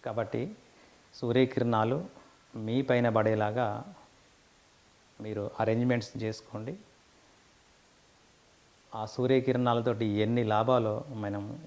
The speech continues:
ఈ వార్తల్లో చూసాం. ఒక డి విటమిన్ అనే కాదండి, అన్ని రోగాలకి మూలం సూర్యకిరణాలు పడకపోవడం. కాబట్టి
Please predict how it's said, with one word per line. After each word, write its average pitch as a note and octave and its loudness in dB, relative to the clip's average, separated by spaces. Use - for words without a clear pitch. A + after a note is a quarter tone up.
ఈ - -6
వార్తల్లో G#2+ -2
చూసాం. A#2+ -8
ఒక G#2+ -6
డి G#2+ 2
విటమిన్ A#2+ 4
అనే A#2 0
కాదండి, G#2+ 0
అన్ని A#2 -4
రోగాలకి A2+ 0
మూలం G#2 -8
సూర్యకిరణాలు A#2 -2
పడకపోవడం. G#2+ -2
కాబట్టి G#2 -6